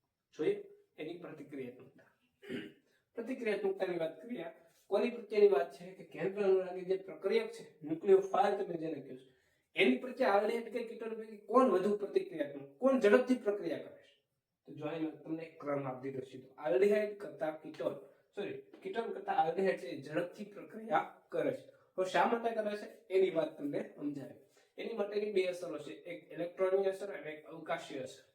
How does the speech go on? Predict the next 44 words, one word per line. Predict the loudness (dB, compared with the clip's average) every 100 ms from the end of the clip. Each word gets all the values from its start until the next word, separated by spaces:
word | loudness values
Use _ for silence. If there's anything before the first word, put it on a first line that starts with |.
| _ _
જોઈએ | 4 4 2 -10 -20 -20 _ _ -20 _ _ _ _ _ _ _ _ _ _ _ -20 -4 0 2 0 -12 _ _ _ -2
આ | 0
બંનેમાં | 0 0 0 0
આ | -2 -6
કીટોન | -10 -2 -2
સંયોજન | -2 -2 -4 -4 -8
છે | -8
એમાં | -4 -2 -2
સી | -6 -12
ઓ | -10
સમૂહ | -10 -10
છે | -12 -14 -12
અને | -12
આલ્ડીહાઇડ | -8 -8 -6 -8 -10
સમૂહ | -14 -16 -14
છે | -10
એમાં | -8 -8 -8
પણ | -10 -10 -16
સી | -8
ઓ | -8 -8
સમૂહ | -10 -12
છે. | -14 _ _ _ -2
આ | -2
છે | 0 -2
મેં | -2 -6
મિથેનોલ | -6 0 4 4 4
લીધો | 2 0
છે, | -4
આ | -8 -10
છે | -8
એસીટોન | -10 -10 -12 -10 -10
છે. | -10 -18 _ _ _
રેડી? | 4 4 2 -14 _ 0
બંનેમાં | 4 4 2
સી | -2
ઓ | -4
સમૂહ | -2 0 -2
છે, | -2 -10 -16 _ -2
બંને | 0 0 -2
છે |
એ | -4 -4 0 0 -2 -10 -8
યોગશીલ | -8 -4 -2 -2
પ્રક્રિયાઓ | -2 -2 0 0
કરશે. | -4 -8 -10